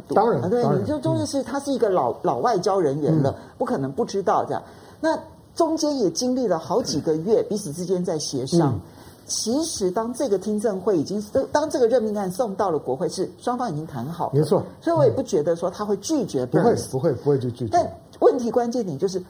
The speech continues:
Speaker 1: Burns 他现在到了北京之后，他会被冰起来呢？
Speaker 2: 嗯。嗯。
Speaker 1: 好，又或者是说他会被积极的被北京所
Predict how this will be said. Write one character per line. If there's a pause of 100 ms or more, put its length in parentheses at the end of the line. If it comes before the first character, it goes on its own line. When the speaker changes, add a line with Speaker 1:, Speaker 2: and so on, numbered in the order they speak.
(140)
Speaker 1:
Burns
他
现
在
到
了
北
京
之
后， (280)
他
会 (160)
被 (100)
冰
起
来
呢？
Speaker 2:
嗯。
嗯。
Speaker 1:
好， (140)
又
或
者
是
说 (240)
他
会
被
积
极
的
被
北
京
所